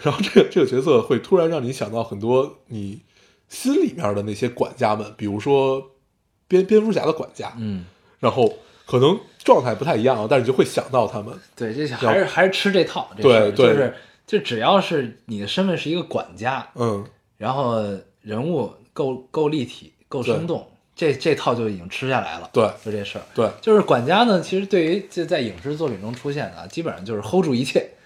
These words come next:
Speaker 1: 对。
Speaker 2: 就 hold 住一切，帮你，
Speaker 1: 嗯。
Speaker 2: 帮你摆平大部分事情的这么一个存在。
Speaker 1: 对。
Speaker 2: 然后呢，但是他又
Speaker 1: 让你后院不起火。
Speaker 2: 对。
Speaker 1: <laughs>
Speaker 2: 他又为你这个很忠诚。
Speaker 1: 嗯。
Speaker 2: 很忠诚，然后为你愿意奉献自己的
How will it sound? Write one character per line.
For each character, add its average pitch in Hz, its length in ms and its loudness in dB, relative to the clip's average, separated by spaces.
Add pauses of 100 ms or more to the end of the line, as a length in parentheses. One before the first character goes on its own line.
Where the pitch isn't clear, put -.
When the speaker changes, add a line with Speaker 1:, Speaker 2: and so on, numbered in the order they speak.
(180)
Speaker 1:
对。 110 180 4 (140)
Speaker 2:
就 135 140 -4
hold 175 160 2
住 147 60 6
一 143 60 4
切， 156 320 -4
帮 147 220 -2
你， 113 80 -4
Speaker 1:
嗯。 98 120 -10 (460)
Speaker 2:
帮 156 160 -6
你 151 60 -6
摆 98 180 -8
平 127 300 -6 (340)
大 156 160 2
部 123 60 0
分 120 140 -2
事 117 160 -6
情 107 120 -8
的 107 140 0
这 107 80 -6
么 101 80 -8
一 98 60 -6
个 107 100 -4
存 95 220 -12
在。 110 100 -6
Speaker 1:
对。 - 60 -14 (480)
Speaker 2:
然 131 120 -4
后 175 100 0
呢， 151 120 -4
但 185 140 0
是 156 40 -2
他 202 160 2
又 156 80 10
Speaker 1:
让 131 80 6
你 127 40 6
后 156 180 8
院 147 160 6
不 143 80 -2
起 151 140 2
火。 139 320 6
Speaker 2:
对。 127 180 0 (440)
Speaker 1:
<laughs> - 380 -10
Speaker 2:
他 156 180 -2
又 120 380 0 (260)
为 135 160 -4
你 98 280 -6
这 107 200 -8
个 95 200 -8
很 110 160 -12
忠 190 180 2
诚。 104 220 -4 (280)
Speaker 1:
嗯。 113 360 -4
Speaker 2:
很 113 100 -8
忠 143 160 -4
诚， 113 220 -4
然 110 160 -2
后 120 60 -4
为 123 160 -4
你 104 140 -4
愿 117 200 -2
意 98 240 -6 (420)
奉 123 200 -10
献 110 320 -6 (840)
自 120 120 -8
己 104 140 -4
的 101 280 -4